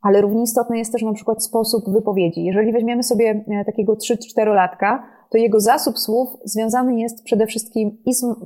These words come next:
normalnymi jego możliwościami, jak również z tym środowiskiem, w którym on się wychowuje. E, i teraz ocena tego, w jaki sposób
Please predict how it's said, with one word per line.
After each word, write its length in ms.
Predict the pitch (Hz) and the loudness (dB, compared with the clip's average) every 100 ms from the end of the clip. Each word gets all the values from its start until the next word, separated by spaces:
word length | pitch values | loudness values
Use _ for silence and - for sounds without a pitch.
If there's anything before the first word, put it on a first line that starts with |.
| - | -4
normalnymi 500 | 214 226 233 247 277 | -2 0 2 2 2
jego 200 | 240 214 | 2 2
możliwościami, 760 | 214 202 202 214 - 220 202 277 - - - - - | 0 0 0 0 0 0 2 0 -4 -10 -20 -4 2
jak 200 | 226 294 | 2 2
również 280 | 285 285 277 | 0 -2 -4
z 60 | |
tym 120 | 269 | -4
środowiskiem, 600 | 240 233 233 226 233 247 | -2 0 0 0 -2 -4
w 20 | 226 | -2
którym 180 | 233 | -2
on 80 | 220 | 0
się 140 | 220 202 | 0 0
wychowuje. 520 | 202 185 160 185 - - - _ - | 0 -2 -2 -4 -6 -12 -20 _ 0
E, 180 | 214 196 - | 0 2 0
i 220 | 247 - | -2 0
teraz 240 | 247 240 240 | 0 0 0
ocena 340 | - 311 339 | 0 2 2
tego, 200 | 269 220 | 2 2
w 40 | 220 | 2
jaki 220 | 247 233 | 0 -4
sposób 400 | - 240 240 | -2 0 0